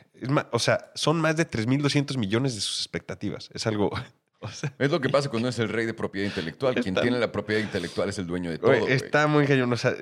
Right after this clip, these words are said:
Speaker 1: tienen ya ciento treinta millones de suscriptores en, en sus apps, o sea, Hulu, Disney Plus y E S P N Plus. Y su expansión, o sea, del, alrededor del mundo con estos programas sigue, sigue pasando. O sea,
Speaker 2: Sí.
Speaker 1: apenas están abriendo nuevos países. O sea,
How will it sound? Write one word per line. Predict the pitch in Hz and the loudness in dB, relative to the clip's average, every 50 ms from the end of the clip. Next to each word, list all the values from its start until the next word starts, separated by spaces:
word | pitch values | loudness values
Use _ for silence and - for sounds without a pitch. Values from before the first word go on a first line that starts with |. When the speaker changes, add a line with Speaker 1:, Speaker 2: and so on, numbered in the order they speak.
| - - | -2 0
Speaker 1:
tienen | 147 151 165 170 160 | 2 4 4 4 4
ya | 156 143 | 2 2
ciento | - - 160 151 - 156 151 | 2 2 2 4 4 2 2
treinta | - 170 139 139 139 156 143 | 2 2 2 2 2 2 2
millones | 131 110 104 120 123 127 123 | 2 2 4 4 4 4 2
de | 110 | 0
suscriptores | 104 95 - - - 87 - - 107 107 113 123 - - 104 | 0 -2 -2 -4 -6 -6 0 0 2 4 4 2 2 2 0
en, | 92 92 - - | 0 0 -2 -4
en | 92 90 | -4 -4
sus | - - 90 - - | -4 -4 -2 0 0
apps, | 98 107 110 - - | 0 0 0 -2 -4
o | 85 | -2
sea, | - - 87 85 82 80 - | 0 2 2 2 2 2 2
Hulu, | 117 117 113 107 110 107 | 2 2 4 2 0 0
Disney | 104 104 104 107 101 95 | 0 0 0 2 0 0
Plus | - 107 104 104 - - | 2 2 0 0 0 0
y | 95 92 | 0 0
E | 92 | 0
S | 92 - | -2 -2
P | - 90 90 | -2 -2 -2
N | 87 90 | -2 0
Plus. | - 92 98 120 160 - - - - - - - - - - - - - - - | 0 2 2 2 2 0 -6 -16 -20 -20 -20 -20 -20 -20 -20 -20 -20 -10 -4 -2
Y | 110 101 | 0 0
su | 120 117 | 0 0
expansión, | - - - 113 110 104 - - 135 135 151 - - - - - - | 0 0 0 0 0 0 0 2 2 2 2 0 -2 -8 -12 -12 -8
o | - | -6
sea, | - - 107 98 | -2 0 0 2
del, | 104 104 101 98 - - | 4 4 2 2 0 0
alrededor | 80 87 98 101 98 101 104 107 120 131 | 2 2 4 4 4 4 4 4 6 4
del | 131 117 | 4 4
mundo | 107 107 113 123 127 123 117 - | 2 2 2 2 4 2 2 2
con | - 95 101 | 0 0 -2
estos | 107 - - 107 - | -2 -2 -4 -6 -4
programas | - 90 87 90 95 98 107 117 117 | -2 0 2 2 2 2 2 0 -2
sigue, | - - 107 107 107 - - - _ _ | -2 -2 0 0 0 -2 -2 -8 _ _
sigue | - - 131 156 185 | -4 0 2 2 2
pasando. | - - 104 - 160 175 170 117 90 | 2 2 0 2 2 2 2 2 0
O | 87 | 0
sea, | - 95 92 | 0 -2 -2
Speaker 2:
Sí. | - | 0
Speaker 1:
apenas | - - 202 185 165 120 | 2 2 2 2 2 0
están | 113 - 139 151 | -2 -2 -2 0
abriendo | 151 135 131 143 147 147 139 127 | 0 2 2 2 2 2 2 2
nuevos | 131 135 135 - | 2 2 0 0
países. | - - 107 123 113 98 90 - | 0 0 0 0 0 -2 -6 -6
O | 95 - | -6 -2
sea, | - 104 101 | 0 0 0